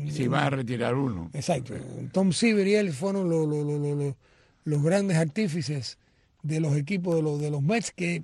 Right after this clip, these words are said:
Speaker 1: básicamente no bateaban, sino pichaban. Era un equipo ba-,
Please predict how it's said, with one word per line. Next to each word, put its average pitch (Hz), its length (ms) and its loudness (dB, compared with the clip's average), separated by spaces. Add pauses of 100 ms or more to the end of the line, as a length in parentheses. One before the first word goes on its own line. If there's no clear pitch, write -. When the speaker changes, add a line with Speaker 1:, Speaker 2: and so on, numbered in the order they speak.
(160)
Speaker 1:
básicamente 208 680 -2
no 196 220 4
bateaban, 190 560 -2 (600)
sino 170 400 -2 (420)
pichaban. 127 500 -2 (120)
Era 151 320 -4
un 170 120 0
equipo 170 320 -2
ba-, 156 240 -2